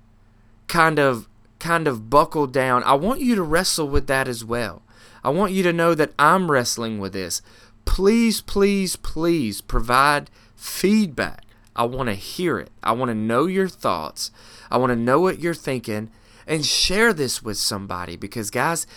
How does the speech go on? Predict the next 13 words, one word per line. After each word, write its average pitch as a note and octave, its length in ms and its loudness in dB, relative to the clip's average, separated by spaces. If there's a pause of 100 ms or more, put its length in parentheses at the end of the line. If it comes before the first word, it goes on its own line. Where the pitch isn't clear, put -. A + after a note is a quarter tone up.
(200)
somebody F3+ 800 2
needs C3+ 520 -4
to B2 300 -6
hear A2+ 540 -4 (340)
this. G2+ 720 -6 (2250)
We're - 220 -6
all C#3 320 6
in D#3+ 180 0
this C3 240 -4
together. G2 580 -8 (1400)
Remember, C#3+ 460 2
my C#3+ 160 4
listeners, G2+ 760 -2